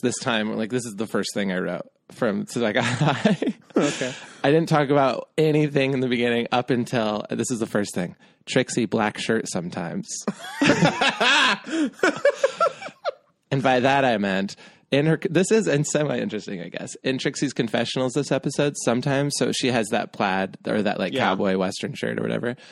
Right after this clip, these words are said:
Speaker 1: Sometimes there's a black shirt underneath it. Sometimes there's not. So it's
Speaker 2: Inconsistent.
Speaker 1: telling. So you can say, like, they throw in a soundbite in the mix of other stuff when you're like, "Oh, that doesn't belong there."
Speaker 2: Yes,
Speaker 1: Which,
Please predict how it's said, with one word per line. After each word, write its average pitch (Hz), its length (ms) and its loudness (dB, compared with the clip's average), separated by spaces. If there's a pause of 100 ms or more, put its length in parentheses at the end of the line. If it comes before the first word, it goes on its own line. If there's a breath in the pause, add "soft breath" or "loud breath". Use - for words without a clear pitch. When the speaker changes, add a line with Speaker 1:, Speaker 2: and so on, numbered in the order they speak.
(140 loud breath)
Speaker 1:
Sometimes 127 500 0
there's 107 160 -2
a 110 60 -2
black 95 260 -2
shirt 98 180 -4
underneath 95 380 -4
it. 139 120 -2
Sometimes 101 380 -2
there's 90 220 -2
not. 73 280 -8 (420 loud breath)
So 107 160 -4
it's 101 220 -4
Speaker 2:
Inconsistent. 127 540 2
Speaker 1:
telling. 104 140 0
So 107 100 -2
you 101 140 2
can 98 160 -2
say, 101 280 4
like, 90 260 -2 (240 loud breath)
they 104 140 0
throw 98 340 0
in 95 100 2
a 92 60 -2 (100)
soundbite 95 840 0
in 104 80 -4
the 92 80 0
mix 90 240 -2
of 87 120 -4
other 92 280 -2
stuff - 320 -8
when 92 80 -4
you're 85 100 -4
like, 85 140 -6
"Oh, 127 140 0
that 101 160 -2
doesn't 85 180 -8
belong 60 280 -10
there." 62 200 -14 (100)
Speaker 2:
Yes, 117 360 -6 (100)
Speaker 1:
Which, 120 100 0